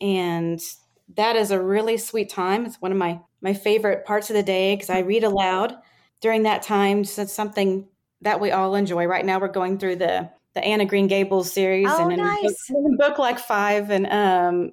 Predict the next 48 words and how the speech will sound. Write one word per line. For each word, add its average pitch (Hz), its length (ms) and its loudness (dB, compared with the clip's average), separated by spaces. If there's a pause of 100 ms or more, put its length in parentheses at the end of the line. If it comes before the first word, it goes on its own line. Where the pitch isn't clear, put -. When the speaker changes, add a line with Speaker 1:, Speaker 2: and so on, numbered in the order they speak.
(120)
Speaker 1:
yeah, 220 260 0
it, - 180 -2
it's, 196 260 -6
it's 202 240 -2
fun 202 300 0
'cause 202 100 0
even 214 200 2
the 208 60 0
six-year-old 208 480 0
now, 190 200 2
she 202 200 -2
really 190 380 -2 (580)
is, 190 300 0
um, 170 460 0 (180)
absorbing 196 460 2
quite 196 180 0
a 196 60 2
bit 196 160 0
of 180 80 0
that. 170 240 0
And 180 80 -2
we 214 120 2
bring, 208 440 0
you 214 60 0
know, 190 440 2
colors 262 400 2
and 233 100 -2
things 226 200 -2
to 226 100 -6
the 202 100 2
table 202 420 2
'cause 196 100 -8
they're 185 100 2
usually 196 300 2
finished 190 380 -2
eating 202 280 2
before 185 500 -2 (500)
that. 214 280 0
But 220 140 0
that's 233 240 0
just 208 160 -6
a - 20 0
nice, 202 320 2
relaxing 190 440 0
time 185 260 -2
for - 100 -6
us 185 220 -2
to, 165 240 -2